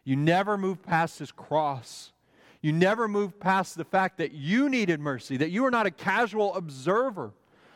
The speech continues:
but that Jesus, the baby who came, came on a rescue mission for you in your rebellion against God. And the sin of the leper-, the, the leprous sin that clenches your heart, far worse and a far more damning state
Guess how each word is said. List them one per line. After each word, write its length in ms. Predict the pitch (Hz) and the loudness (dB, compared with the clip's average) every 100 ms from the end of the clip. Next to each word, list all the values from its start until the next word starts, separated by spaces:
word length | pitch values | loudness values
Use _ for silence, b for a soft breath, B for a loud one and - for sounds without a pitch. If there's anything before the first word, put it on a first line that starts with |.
| b b | b b
but 140 | 175 | 2
that 160 | 202 151 | 2 0
Jesus, 480 | 135 262 254 220 - | 0 2 2 0 0
the 100 | 170 | 0
baby 400 | 196 247 269 202 | 2 2 0 -2
who 140 | 196 | -2
came, 360 | 196 226 254 196 | 0 0 0 0
came 220 | 220 254 | 0 2
on 80 | 240 | 0
a 80 | |
rescue 500 | 185 196 247 - 226 | 0 2 0 -2 -6
mission 380 | 208 226 - 208 B B | 0 0 0 -8 B B
for 340 | _ 254 277 233 | _ 2 4 2
you 580 | 196 277 302 214 127 107 _ _ _ _ _ _ _ _ _ - | -2 -2 0 -2 -4 -8 _ _ _ _ _ _ _ _ _ -2
in 160 | 196 | 0
your 300 | 208 262 294 | 2 2 2
rebellion 580 | 269 208 233 247 233 202 | 0 0 2 2 0 -4
against 400 | 185 185 - - | -4 -4 -6 -6
God. 420 | 175 151 101 110 _ _ _ b b b b b | -2 -2 -6 -12 _ _ _ b b b b b
And 120 | 202 | 0
the 60 | 202 | 0
sin 360 | - 247 277 | 0 2 2
of 100 | 247 | 2
the 100 | 190 | 0
leper-, 420 | 185 214 247 240 190 | 2 2 0 -4 -2
the, 180 | 180 | 0
the 120 | 180 180 | 0 2
leprous 440 | 214 254 240 214 | 2 0 -2 -6
sin 500 | - - 240 254 220 | -6 0 2 2 0
that 200 | 180 160 | -6 -8
clenches 520 | - 220 247 208 175 | 0 0 0 -4 -4
your 160 | 202 185 | 0 2
heart, 260 | 214 196 - B B | 2 -2 -6 B B
far 460 | - 233 254 269 | 0 2 4 2
worse 340 | 208 208 208 - | 0 0 0 -2
and 100 | 190 | -6
a 60 | |
far 420 | - - 240 262 254 | -6 0 2 2 0
more 200 | 226 196 | -4 -4
damning 520 | 170 202 226 226 202 | -2 0 0 -4 -6
state 640 | - - 196 156 - - | -6 0 2 0 -6 -20